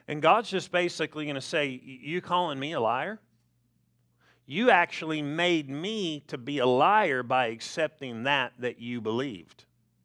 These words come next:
You didn't believe what I said. You accepted what other people said, and you made me out to be a liar." Like,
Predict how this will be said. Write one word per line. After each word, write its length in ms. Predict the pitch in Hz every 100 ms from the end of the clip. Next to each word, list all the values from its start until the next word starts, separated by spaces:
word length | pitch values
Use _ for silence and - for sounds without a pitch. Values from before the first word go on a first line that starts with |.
| _ _ _ _ -
You 160 | 196
didn't 200 | 240 202
believe 320 | 170 175 160
what 160 | 135 135
I 360 | 147 208 262 214
said. 600 | - 156 117 117 160 190 _ _ _ _ _ _ _ _ _ _ _ - _
You 160 | 180 202
accepted 440 | - 226 226 156
what 140 | 151
other 260 | 170 269 226
people 420 | - 170 135 123
said, 500 | - 131 113 131 160 - _ _ _ _ _
and 160 | 151 156
you 180 | 190 196
made 300 | 185 175 165
me 180 | 202
out 260 | 165 165 -
to 80 | 165
be 160 | 170
a 60 | 175
liar." 540 | 185 196 175 107 87 _ _ _
Like, 460 | 151 156 143 -